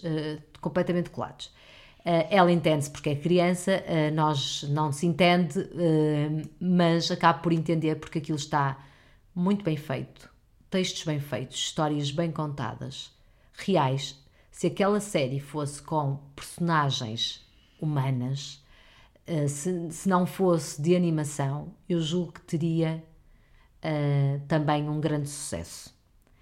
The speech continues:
Eh, e seria aí para todos os públicos, mesmo para aqueles que, "Olha, um desenho animado", mas eu coloco alguém a ver a Bluey e a,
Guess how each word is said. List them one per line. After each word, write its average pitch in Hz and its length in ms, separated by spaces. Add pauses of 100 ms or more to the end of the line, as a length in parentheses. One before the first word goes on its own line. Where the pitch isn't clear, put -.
(280)
Eh, 143 360
e 165 100
seria 151 360
aí 143 160
para 143 140
todos 156 300
os - 60
públicos, 160 680
mesmo 151 280
para 151 140
aqueles 156 340
que, - 120
"Olha, 294 240
um - 20
desenho 185 240
animado", 165 480 (440)
mas 151 220
eu 180 80
coloco 170 420
alguém 160 340
a - 20
ver 160 220
a 160 80
Bluey 165 600
e 175 220
a, 180 60